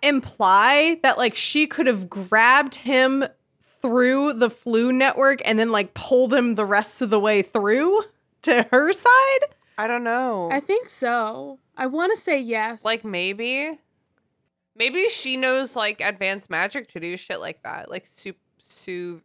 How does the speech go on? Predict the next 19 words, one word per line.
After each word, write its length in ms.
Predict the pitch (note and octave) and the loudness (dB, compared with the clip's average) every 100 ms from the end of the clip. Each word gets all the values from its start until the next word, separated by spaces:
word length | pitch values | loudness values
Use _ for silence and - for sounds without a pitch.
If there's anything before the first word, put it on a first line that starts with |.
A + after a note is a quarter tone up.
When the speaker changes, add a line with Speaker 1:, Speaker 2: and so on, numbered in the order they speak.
| _ | _
Speaker 2:
surveillance 1040 | - G3 F3 D#3+ E3+ F3 E3+ E3+ D3+ D3 | -12 -8 -8 -6 -4 -4 -8 -8 -10 -16
shit 240 | - - - | -16 -12 -8
like 80 | F#3+ | -4
Speaker 3:
The 60 | F4 | -2
fact 300 | D#4+ F#4+ - | 0 0 0
Speaker 2:
that. 80 | C5 | -2
Speaker 3:
that 40 | |
she 200 | - D4+ | 0 -4
can, 160 | D4 C#4+ | -2 -4
like, 360 | C4 A#3+ A3 _ _ _ _ _ _ A3 | 0 -2 -2 _ _ _ _ _ _ -14
do 200 | A#3+ D4+ | 0 2
that 240 | E4 E4+ C4+ | 2 0 -2
from, 400 | - C#4+ C4+ - | 0 0 0 -8
from 220 | - D4+ C#4 | 0 0 0
hers 680 | C4+ C#4+ D4 F#4 F4+ - - _ _ - | 2 4 4 0 -4 -8 -14 _ _ -2
and, 160 | C#4 | 0
like, 200 | C#4 B3 | 0 0
be 120 | C#4 | 0
watching 760 | C#4 G#3 A#3 C4+ - D4 D#4 F4 | 0 0 -2 -2 -4 -4 -2 -4